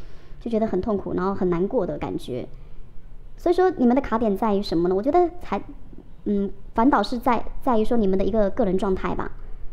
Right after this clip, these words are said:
好，因为如果说你们个人状态就是属于那种，呃，因为能量比较低沉的时候，其实你就没有那个爆发力嘛，你就没有那种向上的感觉，对吧？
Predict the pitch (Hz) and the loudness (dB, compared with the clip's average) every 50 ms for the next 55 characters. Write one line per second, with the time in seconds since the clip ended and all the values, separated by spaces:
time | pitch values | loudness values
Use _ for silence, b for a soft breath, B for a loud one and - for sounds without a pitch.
0 | b b - - 165 175 - - - - - - - - 294 311 285 240 208 196 | b b -6 -6 -6 -6 -6 -6 -6 -6 -6 -4 0 2 4 4 4 4 2 2
1 | 190 185 180 190 208 B B B B B B B B B - - - - 311 - | 2 2 2 2 0 B B B B B B B B B -2 0 2 4 6 6
2 | 320 294 240 233 240 - 311 240 214 226 - 254 226 220 220 220 226 208 196 196 | 6 6 6 6 4 6 6 6 6 4 4 2 2 2 2 0 0 0 2 2
3 | 190 180 - 214 208 - 208 196 190 - - 190 208 226 233 220 185 180 131 90 | 2 0 0 -2 -4 -2 -2 -2 -2 -2 -2 -2 0 0 0 0 2 2 2 0
4 | - - - - - - - - 82 82 76 - - - - - - - - - | -2 -4 -6 -6 -4 -4 -4 -4 -4 -4 -6 -8 -10 -12 -12 -12 -12 -12 -10 -10
5 | - - - - - - - - - - - - - - - - - - - - | -10 -10 -10 -10 -8 -8 -6 -6 -6 -6 -6 -6 -6 -6 -6 -8 -8 -8 -8 -2
6 | - - 381 370 254 233 320 359 277 254 262 262 330 320 - 208 196 196 - 202 | 2 4 6 6 8 8 8 8 8 6 6 4 4 4 4 2 2 2 0 0
7 | 220 202 185 - - 302 - 330 285 220 233 247 220 226 240 226 233 240 - 233 | 0 0 -2 -2 -4 0 4 4 4 4 4 2 2 2 2 0 0 2 2 2
8 | 202 - 220 208 214 220 202 180 156 196 208 - 202 196 262 247 240 240 254 240 | 2 2 2 0 2 2 0 0 0 -2 -2 0 0 2 2 2 2 2 0 0
9 | 208 185 - - - - - - - - 262 220 240 226 196 185 196 - - - | 0 -2 0 0 0 -2 -2 0 2 2 2 4 4 2 0 0 0 -2 -2 -2
10 | 180 180 - 196 - 175 B | -2 -2 -2 -2 -2 -4 B